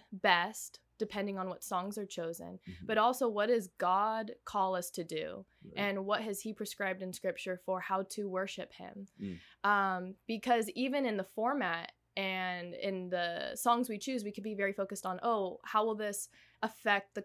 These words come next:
Speaker 1: congregation?" And that then becomes, or it can become, us focused again in a different way,
Speaker 2: Right.
Speaker 1: even if it's a, in a preventative way or with better intentions.
Speaker 2: Yeah.
Speaker 1: But, um,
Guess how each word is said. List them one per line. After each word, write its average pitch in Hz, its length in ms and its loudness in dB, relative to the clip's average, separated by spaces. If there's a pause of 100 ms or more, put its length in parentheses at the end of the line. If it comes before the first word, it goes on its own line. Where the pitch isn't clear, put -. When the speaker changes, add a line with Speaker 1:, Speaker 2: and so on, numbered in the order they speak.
Speaker 1:
congregation?" 180 760 -6
And 220 260 0
that 285 400 8
then 190 200 0
becomes, 180 800 -6
or 214 160 6
it 208 80 -2
can 277 300 0
become, 185 540 -4 (320)
us 202 280 6
focused 262 480 0
again 202 540 2
in 202 120 2
a 214 40 0 (100)
different 302 340 -4
way, 71 120 -6
Speaker 2:
Right. 190 200 2
Speaker 1:
even 254 200 4
if 190 100 0 (200)
it's 196 180 -4
a, 175 100 -2 (200)
in 185 100 -2
a 165 180 -4
preventative 190 640 0
way 71 320 -6 (320)
or 185 240 2
with 180 180 -4 (160)
better 190 240 2
intentions. 190 760 -8
Speaker 2:
Yeah. 92 160 0 (280)
Speaker 1:
But, 202 340 2
um, 180 540 -2